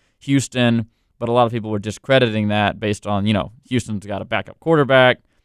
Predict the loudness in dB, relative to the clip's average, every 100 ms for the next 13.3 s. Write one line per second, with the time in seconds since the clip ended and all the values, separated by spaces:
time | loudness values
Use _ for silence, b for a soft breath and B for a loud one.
0 | _ _ -4 2 2 2 -4 -4 -4 -4
1 | 0 0 -2 -4 -10 -10 -8 -4 -2 0
2 | 0 2 0 0 -4 -2 -2 -2 -4 -4
3 | -4 -8 _ _ _ -6 0 0 -2 -10
4 | -10 -10 -4 -2 -4 -4 0 0 0 -4
5 | -4 -2 0 2 2 -2 0 -2 -2 -2
6 | -4 0 2 4 4 0 -4 _ _ _
7 | _ -2 0 2 -2 -8 -18 _ _ _
8 | _ _ _ _ _ _ _ _ _ -4
9 | 2 2 4 4 6 4 0 -4 -2 -2
10 | -2 -2 -2 0 0 -2 _ _ _ _
11 | 2 4 4 2 0 -2 _ _ _ _
12 | _ _ _ _ _ _ -4 -2 0 -2
13 | -6 -8 -8